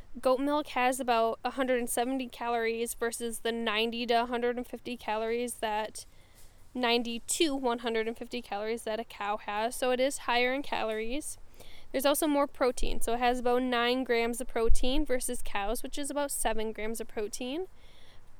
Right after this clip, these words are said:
Fat content is also higher at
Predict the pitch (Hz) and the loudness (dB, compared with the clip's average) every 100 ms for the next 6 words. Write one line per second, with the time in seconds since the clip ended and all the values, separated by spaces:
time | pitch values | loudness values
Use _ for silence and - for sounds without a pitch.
0 | - - 254 240 - 269 269 302 277 294 | -16 -2 0 0 0 2 2 2 0 0
1 | 285 262 240 233 240 233 226 214 220 233 | -4 -6 -4 -4 -4 0 0 0 0 -2
2 | 247 214 208 | 0 -2 -2